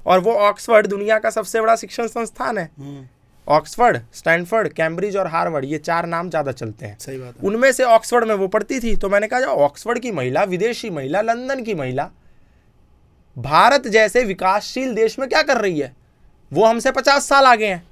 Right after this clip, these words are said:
Speaker 1: वहाँ से छोड़ करके इंफ्रास्ट्रक्चर बेस्ट, वो यहाँ क्या कर रही है? और नंगे पैर, साड़ी में, सफ़ेद, क्या कर रही है? और हिंदी बोल रही है, संस्कृत बोल रही है।" बोली कि "मैं लंदन में एक बार किसी ध्यान केंद्र में भटकते हुए पहुँच गई,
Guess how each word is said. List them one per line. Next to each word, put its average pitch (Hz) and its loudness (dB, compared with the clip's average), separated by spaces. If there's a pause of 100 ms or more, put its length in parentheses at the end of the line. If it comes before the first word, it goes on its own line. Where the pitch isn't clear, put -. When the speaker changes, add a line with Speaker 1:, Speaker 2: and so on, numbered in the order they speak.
(260)
Speaker 1:
वहाँ 180 4
से 262 0
छोड़ 214 0
करके 214 0
इंफ्रास्ट्रक्चर 202 0
बेस्ट, 165 0
वो 208 -2
यहाँ 214 0
क्या 247 0
कर 262 -2
रही 269 -4
है? 262 0
और 254 0
नंगे 277 0
पैर, 185 4 (520)
साड़ी 269 6
में, 170 -2 (220)
सफ़ेद, 214 2 (420)
क्या 302 2
कर 262 -2
रही 226 -2
है? 214 0
और 233 0
हिंदी 269 0
बोल 262 4
रही 175 0
है, 113 -12 (220)
संस्कृत 269 -4
बोल 226 0
रही 165 -2
है।" 117 -8 (640)
बोली 160 -4 (220)
कि 170 -6
"मैं 170 -4
लंदन 165 -6
में 180 -10
एक 160 -8
बार 160 -6
किसी 180 -10
ध्यान 135 -10
केंद्र 196 -10
में 220 -10
भटकते 185 -12
हुए 196 -6
पहुँच 113 -12
गई, 147 -12